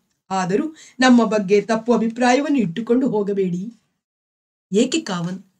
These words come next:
ಕಾಜಿ ಸಾಹೇಬರನ್ನು ಕೇಳಿ ಹೇಳುತ್ತಾರೆ.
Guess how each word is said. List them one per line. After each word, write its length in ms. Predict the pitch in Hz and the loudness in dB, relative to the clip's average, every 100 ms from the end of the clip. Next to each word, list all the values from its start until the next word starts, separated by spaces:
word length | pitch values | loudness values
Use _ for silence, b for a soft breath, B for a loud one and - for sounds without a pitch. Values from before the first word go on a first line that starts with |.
| _ _ _ - | _ _ _ -2
ಕಾಜಿ 340 | 220 214 214 | 0 0 -2
ಸಾಹೇಬರನ್ನು 720 | 180 208 196 202 202 214 269 - _ _ _ | -2 0 0 0 -2 -2 -4 -8 _ _ _
ಕೇಳಿ 320 | 226 247 208 - _ | 2 2 0 -6 _
ಹೇಳುತ್ತಾರೆ. 540 | 208 196 190 180 170 | -2 -2 -4 -12 -12